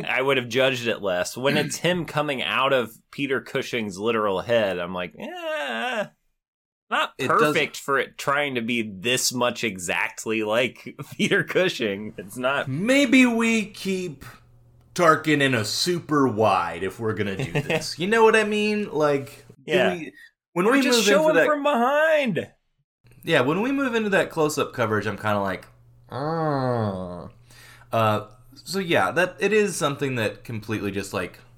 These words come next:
Speaker 1: it's like a jarring moment for sure, where it just kinda was like, "Whoa." And then at the end, definitely,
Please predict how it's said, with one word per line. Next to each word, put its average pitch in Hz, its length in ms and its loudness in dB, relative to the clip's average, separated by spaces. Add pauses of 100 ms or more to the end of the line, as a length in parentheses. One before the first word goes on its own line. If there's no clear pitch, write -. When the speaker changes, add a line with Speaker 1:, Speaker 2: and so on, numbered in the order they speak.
(420)
Speaker 1:
it's - 140 -8
like 143 140 -4
a 113 60 -4
jarring 95 680 -2
moment 87 380 -10
for 80 140 -10
sure, 101 220 -10
where 92 120 -10
it 85 40 -10
just 95 160 -12
kinda 95 140 -8
was 85 100 -12
like, 82 180 -10 (560)
"Whoa." 101 500 -4 (520)
And 160 100 -2
then 214 80 2
at 208 80 -2
the 175 180 -8
end, 151 340 -4
definitely, 107 640 -2